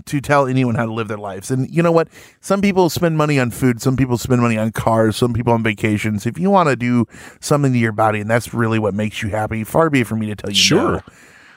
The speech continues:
Speaker 1: Sometimes, though, stuff like this is kinda crazy. It's a, it's a little out there.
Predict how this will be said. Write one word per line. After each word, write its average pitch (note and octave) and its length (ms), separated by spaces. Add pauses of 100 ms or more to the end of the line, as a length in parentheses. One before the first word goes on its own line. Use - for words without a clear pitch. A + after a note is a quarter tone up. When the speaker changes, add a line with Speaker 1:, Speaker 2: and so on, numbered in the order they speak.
(140)
Speaker 1:
Sometimes, B3+ 600
though, D3+ 720
stuff D3 260
like B2+ 160
this C#3 220
is A#2 120
kinda B2 240
crazy. F#3 560
It's A2 220
a, A2+ 380 (100)
it's - 120
a A#2 40
little B2 260
out B2+ 260
there. - 320